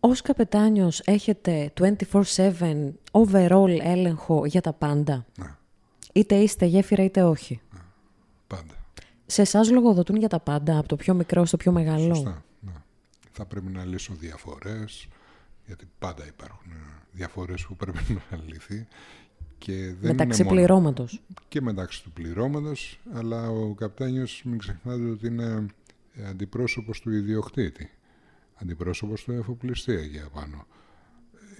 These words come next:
Speaker 2: Ε, χειρίζεται μια περιουσία. Έτσι. Άρα, ε, είναι ο, ο διαμεσολαβητής μεταξύ πληρώματος και γραφείου. Ο διαμεσολαβητής μεταξύ φορτωτών.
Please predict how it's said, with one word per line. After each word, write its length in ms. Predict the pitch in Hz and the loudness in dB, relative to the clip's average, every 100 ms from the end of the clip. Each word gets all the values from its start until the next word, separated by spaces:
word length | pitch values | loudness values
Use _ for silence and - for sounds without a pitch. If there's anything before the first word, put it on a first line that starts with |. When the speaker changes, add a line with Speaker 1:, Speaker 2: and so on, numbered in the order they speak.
| 113 | -16
Speaker 2:
Ε, 40 | 98 | -16
χειρίζεται 640 | - 95 95 98 104 104 | -14 -12 -8 -8 -10 -10
μια 220 | 110 117 | -8 -8
περιουσία. 840 | 117 117 120 117 - 120 85 76 - _ _ _ | -6 -4 0 -2 -2 -8 -8 -12 -20 _ _ _
Έτσι. 260 | 104 95 - - _ 196 | -16 -14 -20 -20 _ -18
Άρα, 400 | 107 110 107 98 _ | -12 -10 -10 -12 _
ε, 200 | - 117 101 104 - | -14 -12 -12 -14 -8
είναι 240 | 120 123 | -4 0
ο, 420 | 123 113 110 104 98 95 127 | 2 2 0 0 -4 -8 -16
ο 120 | - 110 | -10 -4
διαμεσολαβητής 1080 | 98 98 95 - 95 92 92 95 - 113 92 | -2 -2 -4 -6 -6 -6 -6 -8 -6 -8 -6
μεταξύ 420 | 95 90 - 110 | -10 -10 -8 -10
πληρώματος 1000 | 95 92 90 98 92 85 78 - - _ | -8 -8 -6 -6 -8 -10 -14 -16 -20 _
και 120 | - | -16
γραφείου. 640 | 95 87 - - 110 76 69 _ _ | -14 -12 -14 -8 -8 -8 -14 _ _
Ο 380 | 147 113 95 95 | -18 -14 -10 -8
διαμεσολαβητής 960 | 92 95 92 - 92 90 92 95 120 101 | -8 -6 -8 -8 -8 -6 -6 -6 -6 -6
μεταξύ 760 | 104 98 95 - 117 104 92 - _ | -6 -8 -10 -6 -4 -4 -6 -14 _
φορτωτών. 920 | - 104 - 98 - 117 90 78 78 | -10 -10 -4 -6 0 -2 -2 -6 -18